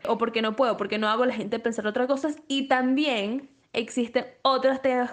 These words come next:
teorías conspirativas que son increíblemente absurdas y fueron verdad. Area fifty-one, por ejemplo, Area fifty-one con, con el tema de los ovnis, era una teoría conspirativa hasta alguien, hasta que alguien literalmente con un avión voló por encima, le tomó una foto y luego todos esos documentos se,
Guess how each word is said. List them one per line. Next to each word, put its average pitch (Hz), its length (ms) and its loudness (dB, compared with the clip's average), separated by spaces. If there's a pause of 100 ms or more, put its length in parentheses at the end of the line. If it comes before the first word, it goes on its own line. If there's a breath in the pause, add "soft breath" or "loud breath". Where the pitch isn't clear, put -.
(120)
teorías 208 380 0
conspirativas 220 760 -4 (380 loud breath)
que 262 120 2
son 254 260 2
increíblemente 277 760 2
absurdas 277 840 2
y 277 100 4
fueron 302 260 4
verdad. 285 200 4 (420)
Area 254 320 4
fifty-one, 294 600 0
por 208 180 2
ejemplo, 202 440 2
Area 226 480 0
fifty-one 262 640 0
con, 277 280 0
con 226 120 2
el 220 120 -2
tema 214 200 0
de 262 120 4
los 240 80 4
ovnis, 240 340 -2
era 226 200 4
una 302 160 2
teoría 220 340 2
conspirativa 220 580 0
hasta 233 200 2
alguien, 254 360 -2
hasta 226 320 0
que 240 80 2
alguien 247 340 2
literalmente 285 520 4
con 240 80 2
un 240 100 2
avión 262 440 0
voló 240 360 4
por 349 140 2
encima, 349 480 2
le 233 160 2
tomó 226 240 2
una 254 180 2
foto 349 360 0
y 247 100 0
luego 233 280 2
todos 294 180 4
esos 294 120 0
documentos 233 460 0
se, 277 180 0